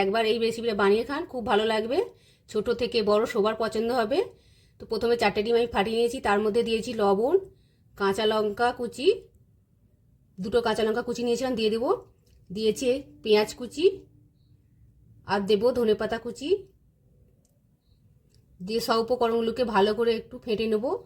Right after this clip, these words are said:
আর ডিমটাকে ভালো করে ফাটতে হবে, যত ডিমটা ফাটবেন তত রেসিপিটা খুব ভালো হবে।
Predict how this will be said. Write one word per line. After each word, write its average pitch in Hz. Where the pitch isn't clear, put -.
আর 180
ডিমটাকে 226
ভালো 202
করে 233
ফাটতে 220
হবে, 233
যত 214
ডিমটা 233
ফাটবেন 226
তত 214
রেসিপিটা 214
খুব 226
ভালো 220
হবে। 233